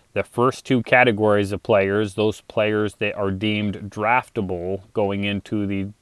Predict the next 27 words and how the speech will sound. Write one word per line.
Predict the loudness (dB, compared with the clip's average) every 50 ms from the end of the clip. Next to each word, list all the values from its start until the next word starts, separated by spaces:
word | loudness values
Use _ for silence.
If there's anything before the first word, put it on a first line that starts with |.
| _ _
season, | -20 -6 -2 0 0 0 -2 -4 -8 -8 -8 -10 -12 -12 _ -20 -20 _ _ -2
must | 0 2 2 0 -2 -4 -4
be | -2 0 0
written | 0 2 2 2 2 0 -2 -8 -6 -6 -6 -6 -6 -8 -12 _ _ _ _
prior | -6 -4 -2 -2 0 -2 -4 -6 -6
to | -6 -6
the | -6 -6
college | -8 -8 -8 -8 -6 -6 -10 -12 -14
season | -14 -12 -12 -12 -10 -10 -10 -12
starting. | -4 2 4 6 6 6 2 -2 -8 -8
You | -8
want | -6 -6 -6 -6 -8 -10
to | -14 -6
have | -4 -2 -2 -2
an | -4 -4
idea | -4 -4 -2 -2 -2 -2 -2 -2
of | -2
what | -4 -6 -6 -4 -2 -2 -2 -2 _ _
kind | -8 -6 -4 -4 -2 -4
of | -6 -8 _
player | -2 2 2 2 2 0 -2 -2
that, | -2 -2 -2 -4 -6 -10 _ _ _ _ _ _ _ _ _ -8
uh, | -6 -4 -4 -4 -4 -6 -6 -8 -6
athlete's | -4 -4 -4 -4 -6 -8 -8 -10 -10 -10
going | -10 -8 -8 -6 -8
to | -6
be. | -4 -2 -2 -2 -2 -6